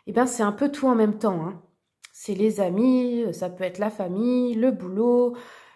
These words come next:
l'endroit où on vit. C'est vraiment plein de choses, euh, à la fois.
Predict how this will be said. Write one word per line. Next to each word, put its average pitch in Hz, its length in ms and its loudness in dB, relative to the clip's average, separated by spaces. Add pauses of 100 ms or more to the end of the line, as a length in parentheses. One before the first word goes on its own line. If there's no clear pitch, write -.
l'endroit 233 400 2
où 208 60 0
on 180 140 0
vit. 247 340 2
C'est 220 200 -6
vraiment 202 320 0
plein 214 180 0
de 214 60 0
choses, 220 440 -2
euh, 170 420 0
à 208 120 -2
la 202 120 -2
fois. - 340 -16